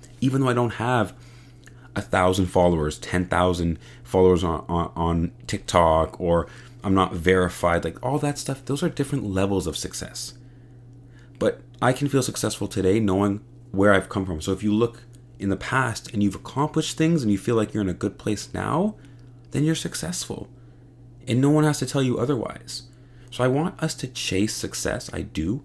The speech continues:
And I'm guilty of being the type of person who always wants to chase success. But it's okay to just sometimes stop and be like, "You know what? I already made it. I already feel successful today.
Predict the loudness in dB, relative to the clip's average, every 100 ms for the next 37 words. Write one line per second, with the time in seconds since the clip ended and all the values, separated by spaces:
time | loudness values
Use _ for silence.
0 | -4 0 2 2 2 0 2 0 2 0
1 | 0 -2 -6 -6 -8 -10 -6 -6 -6 -14
2 | -20 -20 -20 -20 -20 -2 2 4 6 4
3 | 4 2 0 -4 -2 -2 -2 -4 -4 -4
4 | -8 -16 -20 -20 -20 -16 0 2 2 -2
5 | -2 0 -2 -2 -4 -6 -14 -20 -20 -6
6 | -4 0 0 0 -4 -12 -20 -20 -20 -20
7 | -14 0 2 2 0 0 0 0 0 0
8 | -4 -14 -20 -20 -20 -20 -20 -12 -4 0
9 | 2 2 2 0 -4 -10 -20 -8 0 2
10 | 2 -2 -2 -2 0 -2 -2 -6 -4 -2
11 | -2 -2